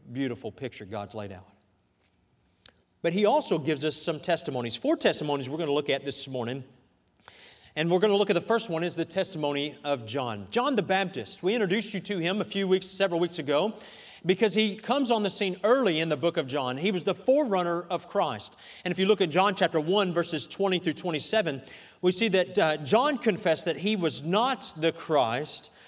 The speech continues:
but the voice of one crying in the wilderness. So you can look back in your Bible with me. It will not be on the screen. He says in verse twenty, "And he confessed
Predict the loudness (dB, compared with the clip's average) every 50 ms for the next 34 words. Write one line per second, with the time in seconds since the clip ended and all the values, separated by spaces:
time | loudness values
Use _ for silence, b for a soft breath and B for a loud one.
0 | B B B 0 0 2 4 2 2 6 6 6 6 6 4 0 0 0 2 0
1 | 0 0 -4 -4 0 2 4 4 4 4 2 0 -2 -4 -4 -6 -4 -2 -2 0
2 | 2 4 4 4 2 0 -2 -2 -4 -4 -2 -2 -2 0 0 0 0 2 4 4
3 | 4 2 0 -2 0 2 4 4 4 4 0 0 0 0 0 0 -2 -4 -4 -4
4 | -4 -4 -4 0 2 4 4 4 2 0 -2 -2 -2 -2 -2 -2 -4 -4 -6 -6
5 | -4 -4 -2 -2 -2 -4 B B B B B B B B B B B B B B
6 | B B B B B _ _ 2 2 4 4 4 4 4 6 6 4 4 4 2
7 | 2 4 4 4 4 2 2 4 4 4 4 2 2 2 2 4 4 4 4 2
8 | 0 -4